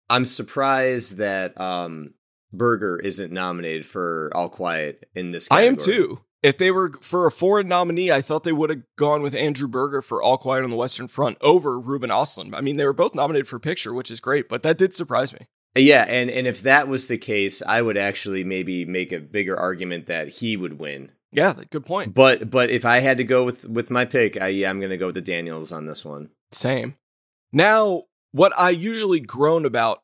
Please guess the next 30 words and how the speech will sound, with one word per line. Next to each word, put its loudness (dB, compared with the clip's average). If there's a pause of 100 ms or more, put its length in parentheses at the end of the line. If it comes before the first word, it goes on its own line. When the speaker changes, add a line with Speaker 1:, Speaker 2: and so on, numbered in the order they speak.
Speaker 2:
a 4
lot 4
when 0
it -4
comes -2
to 0
the -6
Oscar 2 (240)
telecast -2
is -4
that, 0 (560)
for 4
the 2
most 4
part, -2 (520)
I 8
usually 4
have 4
a -2
pretty 0
good 4
idea 2
of -6
who's 2
gonna 4
win 0
each -6
acting 0
award. -10 (460)
Uh, 4